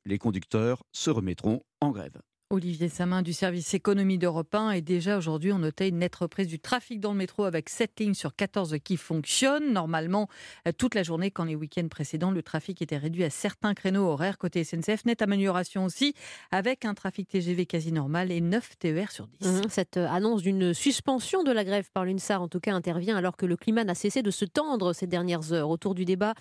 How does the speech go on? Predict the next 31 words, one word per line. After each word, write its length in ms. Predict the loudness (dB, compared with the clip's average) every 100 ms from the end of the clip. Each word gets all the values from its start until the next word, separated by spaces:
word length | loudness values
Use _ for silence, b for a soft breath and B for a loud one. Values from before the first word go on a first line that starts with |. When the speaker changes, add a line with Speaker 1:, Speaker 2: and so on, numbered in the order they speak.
| B B -4
Speaker 3:
euh, 40 |
sur 160 | 0 0
la 60 |
réforme 280 | 0 0 0
des 80 | 0
retraites. 480 | -2 -2 -2 -4 -2
Envahissement 720 | 0 2 2 0 0 2 2 2
du 120 | 4
hall 180 | 4 4
de 60 |
la 140 | 2 2
C 180 | 0
F 60 | 0
D 100 | 0
T, 340 | 2 0 2 -2
euh, 180 | -2
hier 400 | 0 2 2 2
et 60 | 0
surtout 340 | 0 -2 2
hier 220 | 4 4 0
soir, 320 | -2 0 2
euh, 100 | 0
soirée 400 | 0 0 0 -2 B B
mouvementée 400 | 4 6 4 2 0 -4
pour 160 | 0 0
Emmanuel 320 | 0 0 0
Macron 400 | -2 -4 -6 -4
dans 260 | -2 -2 -2
un 60 |
théâtre 340 | -2 -2 -2 -2
parisien. 480 | 0 0 2 0